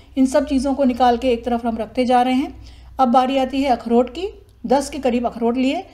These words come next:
और उनको भी हमने हल्का सा भून लिया। भूनने के बाद इनको भी निकाल लिया।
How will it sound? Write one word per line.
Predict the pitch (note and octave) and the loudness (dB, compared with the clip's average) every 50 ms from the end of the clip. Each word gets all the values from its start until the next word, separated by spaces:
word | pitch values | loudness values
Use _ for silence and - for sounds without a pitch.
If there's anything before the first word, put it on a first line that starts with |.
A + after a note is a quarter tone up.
| - - - _ _ - | -20 -20 -20 _ _ -2
और | G#3+ A3+ | -2 -2
उनको | - A#3+ A#3+ A#3+ C#4+ C4+ | 2 0 0 2 2 2
भी | B3+ C4 | 2 2
हमने | A3 A3 A3 A3+ | 0 -2 -4 -4
हल्का | G#3+ G#3 G#3 A#3 - G#3 | -4 -6 -6 -6 -8 -8
सा | G3 - F4 G#4 - - - _ _ _ - | -6 -4 -6 -6 -6 -10 -18 _ _ _ -6
भून | G#3+ G3+ A3+ G#3 G3+ | -2 0 0 -2 -2
लिया। | F#3+ F3+ E3+ D#3 - - - - _ _ _ A3 | -4 -6 -8 -8 -10 -14 -20 -20 _ _ _ -2
भूनने | G#3+ A#3 A#3+ B3 B3 | 2 4 4 4 4
के | B3 B3 A#3+ | 2 2 2
बाद | B3 A#3+ A#3+ A#3+ - - | 2 2 0 -2 -8 -10
इनको | A3 G#3+ G#3+ A#3+ A#3 | -10 -8 -4 -2 0
भी | A#3+ B3+ | 2 2
निकाल | A#3 A#3 A#3 B3+ A#3 A#3 A#3 | 2 2 2 2 2 2 2
लिया। | A#3 B3+ C4+ D#4 F#4 | 2 0 -2 -2 -4